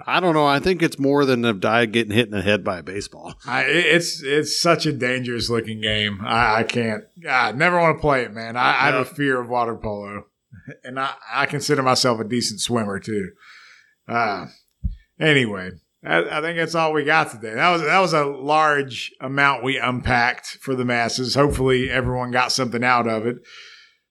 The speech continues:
Speaker 2: <sighs> You guys got any plans this weekend? I know you're, you're getting ready to travel across this great country, aren't you, Biggie?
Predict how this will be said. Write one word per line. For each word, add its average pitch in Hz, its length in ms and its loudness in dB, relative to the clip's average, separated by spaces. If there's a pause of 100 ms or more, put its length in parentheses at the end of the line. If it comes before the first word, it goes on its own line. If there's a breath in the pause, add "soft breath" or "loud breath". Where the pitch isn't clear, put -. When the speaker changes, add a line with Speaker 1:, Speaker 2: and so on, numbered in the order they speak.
(320)
Speaker 2:
<sighs> - 400 -2
You 135 140 -2
guys 151 180 4
got 151 160 4
any 147 100 0
plans 160 300 4
this 156 160 -2
weekend? 202 640 2 (100)
I 147 100 -2
know 175 140 2
you're, 160 340 2
you're 165 180 0
getting 170 180 0
ready 160 160 2
to 143 40 -6
travel 170 540 2
across 170 320 4
this 147 140 -2
great 143 260 2
country, 139 360 0
aren't 139 200 -2
you, 139 80 -6
Biggie? 147 400 2